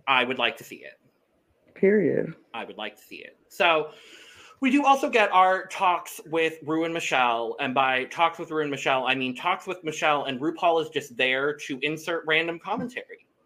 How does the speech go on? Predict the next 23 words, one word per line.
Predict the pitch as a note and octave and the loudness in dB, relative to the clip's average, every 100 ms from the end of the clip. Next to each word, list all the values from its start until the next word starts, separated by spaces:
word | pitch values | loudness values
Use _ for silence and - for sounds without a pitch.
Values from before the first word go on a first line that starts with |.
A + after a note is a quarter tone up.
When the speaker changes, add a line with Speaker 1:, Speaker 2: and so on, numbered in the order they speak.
| - | -12
Speaker 1:
<laughs> | - - - - - _ _ _ _ _ _ _ | -8 0 0 -2 -20 _ _ _ _ _ _ _
Because | B2 C#3+ F#3 | -8 -4 -2
that's | C#3+ E3+ G#3+ D#3+ | 6 6 6 2
what | C3 | 0
it | A#2+ | 0
felt | A#2+ B2 | -2 -2
like. | G2+ D2+ D#2+ _ - - _ _ _ _ _ - - | -8 -16 -16 _ -20 -20 _ _ _ _ _ -8 2
Um, | D3 C#3+ C#3 C3+ C3+ D3 - - - - A4+ A4+ | 4 4 4 2 0 -4 -10 -10 -8 -6 -6 -8
<laughs> | - - - _ _ _ | -14 -20 -20 _ _ _
but, | A3+ F#3 E3 D3+ C#3 C3+ - _ _ _ _ _ _ _ _ _ _ _ _ - | -6 2 4 4 2 0 -8 _ _ _ _ _ _ _ _ _ _ _ _ -4
um, | C#3+ C#3 C3+ B2+ A#2 G#2+ - _ _ _ D3 | 2 4 4 2 -2 -6 -12 _ _ _ 2
I | D#3+ | 4
didn't | F#3 G#3 | 4 0
really | F3+ E3+ | 0 -2
have | D#3 D#3 | 0 -2
any | D#3 D3+ | -2 -2
major | C#3+ C#3+ D3 | -2 -4 -2
moments | C#3 C3 B2+ - | -2 -4 -6 -8
that | C3+ | -10
stood | - C3 | -6 -4
out | B2 B2 | -4 -6
to | B2+ | -10
me | A#2 A#2 A#2+ A#2+ A#2 | -8 -6 -6 -6 -8